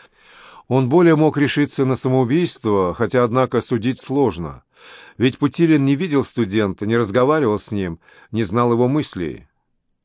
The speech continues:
Что могло твориться в юной голове? Доморощенный Отелло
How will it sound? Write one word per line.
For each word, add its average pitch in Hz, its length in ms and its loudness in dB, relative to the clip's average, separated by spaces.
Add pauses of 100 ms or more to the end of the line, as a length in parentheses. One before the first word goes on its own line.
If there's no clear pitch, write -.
(240)
Что - 280 -2
могло 151 260 2
твориться 143 580 -2
в 90 40 -6
юной 101 280 -2
голове? 95 560 -4 (1600)
Доморощенный 117 720 2
Отелло 139 760 4